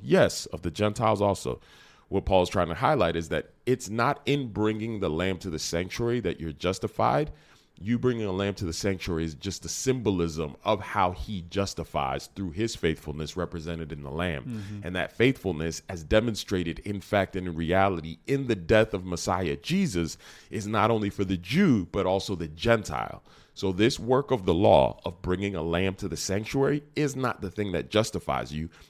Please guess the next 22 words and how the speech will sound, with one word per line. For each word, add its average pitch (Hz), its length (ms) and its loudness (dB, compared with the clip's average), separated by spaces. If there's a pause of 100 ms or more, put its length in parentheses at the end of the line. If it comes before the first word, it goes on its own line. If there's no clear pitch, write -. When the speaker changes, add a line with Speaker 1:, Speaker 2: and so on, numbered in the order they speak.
(120)
Speaker 1:
It's 107 160 -4
the 101 120 -2
faithfulness 190 800 0
of 123 180 0
Messiah 90 580 -2 (240)
to 277 180 12
you 113 440 4
Speaker 2:
Mm-hmm. 117 320 -4
Speaker 1:
as 98 160 -4
exemplified 104 960 4 (440)
in 208 220 4
the 123 60 4
bringing 95 380 2
of 78 100 -2
the 78 100 2
lamb 78 340 -2
that 90 180 -2
actually 82 360 -4
justifies, - 640 -2
right? 107 200 6
Speaker 2:
Mm-hmm. 117 440 -12
Mm-hmm. 113 220 -10